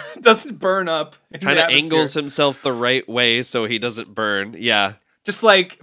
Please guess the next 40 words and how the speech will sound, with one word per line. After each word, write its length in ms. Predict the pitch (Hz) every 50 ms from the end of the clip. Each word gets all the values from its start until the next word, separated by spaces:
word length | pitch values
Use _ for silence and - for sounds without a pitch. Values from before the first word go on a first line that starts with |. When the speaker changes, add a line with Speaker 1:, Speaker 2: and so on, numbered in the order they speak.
| 147
Speaker 1:
but, 140 | - 214 220
like, 160 | 214 208 196
at 80 | 208 190
the 80 | 214
same 240 | 202 - 226 240 240
time, 220 | 220 208 202 202 190
like, 120 | 185 170
it's 220 | 185 185 180 -
so 240 | - - 220 208 190
Batman. 720 | 160 143 143 139 135 123 120 120 110 104 98 98 107 113 - -
It's 180 | 151 143 -
just 200 | - 175 - -
so 180 | - 175 160 156
Batman. 380 | 127 123 117 107 101 104 104 113
But 80 | 196 202
Speaker 2:
Oh, 40 |
Speaker 1:
anyway, 160 | 214 214 190 151
my 80 | 175 190
Speaker 2:
I 40 |
mean, 160 | 185 180 180 185
this 220 | 196 196 - -
is, 160 | 185 170 - -
this 260 | - 147 165 185 175
is 120 | 180 160
fully 400 | - - 185 190 175 175 165 151
a 60 | 143 139
scene 340 | - - 139 139 139 139 131
from 240 | 127 - 135 123
Justice 420 | 110 120 120 120 - - 113 - -
League 140 | 127 120 113
Unlimited. 540 | 110 104 113 120 117 110 95 85 87 87
There's, 180 | 90 104 107 110
like, 180 | 123 113 101 -
a 40 | 113
great 460 | 104 98 123 127 135 139 135 _ _
scene 340 | - - - 143 143 135 123
Speaker 1:
Oh, 100 | 156 160
Speaker 2:
where 100 | 160 156
Speaker 1:
really? 200 | 151 147 147 147 107
Speaker 2:
he, 260 | 107 107 104 98